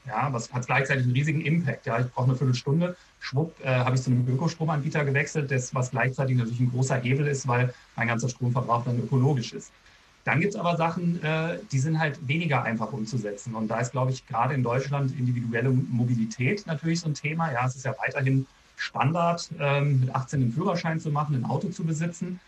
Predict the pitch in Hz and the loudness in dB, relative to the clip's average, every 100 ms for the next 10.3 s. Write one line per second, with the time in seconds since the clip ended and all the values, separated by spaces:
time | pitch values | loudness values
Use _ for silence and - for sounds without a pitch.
0 | _ _ - 135 135 131 - - 131 123 | _ _ -2 2 6 4 2 -4 0 2
1 | 120 113 131 190 196 175 147 165 185 151 | 2 2 2 0 0 -2 -2 -2 0 0
2 | 139 - 220 151 117 107 170 220 127 120 | -2 0 2 4 2 -2 -2 -2 -2 -2
3 | 113 110 107 - - 117 107 110 - 123 | 0 2 0 -2 -4 -2 0 0 -2 -2
4 | 117 110 107 101 101 - - - - - | 0 2 2 2 -4 -12 -20 -20 -20 -12
5 | - 131 120 123 - - - - - 160 | 0 2 2 0 -6 -18 -20 -18 -4 0
6 | 165 151 131 135 170 175 156 147 - 139 | 2 2 0 0 -2 -2 -2 -2 0 2
7 | 160 156 160 147 151 143 139 127 147 135 | 4 2 2 2 2 4 4 4 0 -2
8 | 101 104 127 107 151 233 165 127 143 - | -2 -4 -2 0 2 0 0 0 0 -2
9 | - 127 135 127 120 110 127 - - 123 | -2 0 2 2 2 0 -4 -6 -2 0
10 | 139 160 | 2 0